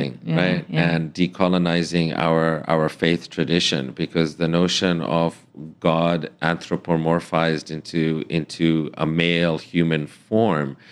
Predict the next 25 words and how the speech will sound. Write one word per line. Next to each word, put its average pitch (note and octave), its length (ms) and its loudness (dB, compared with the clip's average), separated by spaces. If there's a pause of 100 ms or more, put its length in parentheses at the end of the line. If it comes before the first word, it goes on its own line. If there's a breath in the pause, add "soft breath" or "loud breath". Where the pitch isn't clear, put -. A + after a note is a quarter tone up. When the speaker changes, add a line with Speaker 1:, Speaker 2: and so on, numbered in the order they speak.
(320 loud breath)
Speaker 2:
is F2+ 180 2
not G#2 260 0
something G2 320 2
that's F2 200 0
actually E2+ 420 0
intrinsic F#2 760 0
to - 140 -2
Islam, - 540 -2
Speaker 1:
Mm-hmm. F#3 180 -2
Speaker 2:
right? - 180 2 (380 loud breath)
Even F#2 300 2
the F2+ 100 2
word F2 320 2
Allah F#2 540 2
has F2 260 -2
no E2 180 4
gender, D#2+ 540 2
even E2 300 0
though D#2+ 160 2
Arabic E2 460 0
is - 120 -6
such - 220 -4
a D#2+ 60 2
gendered D2+ 720 0
language. D#2+ 640 0